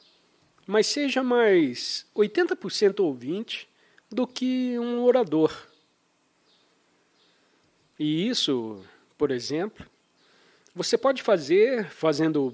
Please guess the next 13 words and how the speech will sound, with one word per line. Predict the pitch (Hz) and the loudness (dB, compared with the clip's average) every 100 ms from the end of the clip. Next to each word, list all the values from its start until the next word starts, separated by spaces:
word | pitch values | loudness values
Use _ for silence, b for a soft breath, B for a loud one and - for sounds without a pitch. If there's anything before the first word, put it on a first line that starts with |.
| - | -8
perguntas | - 135 113 113 139 202 233 - 110 - - - _ _ _ _ _ | -6 -6 -6 -6 -4 -2 -4 -8 -10 -12 -16 -20 _ _ _ _ _
quando | - 147 | -2 0
estiver | 143 - 147 147 131 113 - | 0 -2 0 0 0 -4 -10
dentro, | 120 131 170 208 208 147 117 | -6 -2 0 0 -2 -4 -4
ao | 107 139 | -4 0
invés | 170 147 165 175 | 0 4 4 4
de | 202 | 2
expor | 233 214 - 185 220 285 170 | -4 -4 0 6 6 6 2
o | 131 | 0
seu | 123 - 143 | -2 -2 -2
ponto | 147 127 117 | -4 -6 -8
de | 110 | -12
vista. | 98 90 - | -14 -14 -14